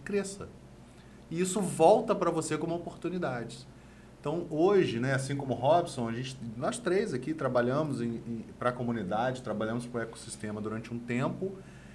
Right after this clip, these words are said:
É, trabalhamos ainda, continuamos trabalhando, mas com relativamente menos intensidade, pelo menos da minha parte.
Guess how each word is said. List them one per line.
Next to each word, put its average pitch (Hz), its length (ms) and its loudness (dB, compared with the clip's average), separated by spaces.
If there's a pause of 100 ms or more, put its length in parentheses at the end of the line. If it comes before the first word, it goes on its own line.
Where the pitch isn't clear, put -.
(180)
É, 113 640 2
trabalhamos 165 640 8
ainda, 143 280 4
continuamos 127 460 -2
trabalhando, 120 580 2
mas 117 220 -2
com 110 340 -6
relativamente 120 680 0
menos 135 340 2
intensidade, 123 580 0
pelo 107 140 -4
menos 110 140 -4
da 110 60 -2
minha 107 200 -2
parte. 123 500 0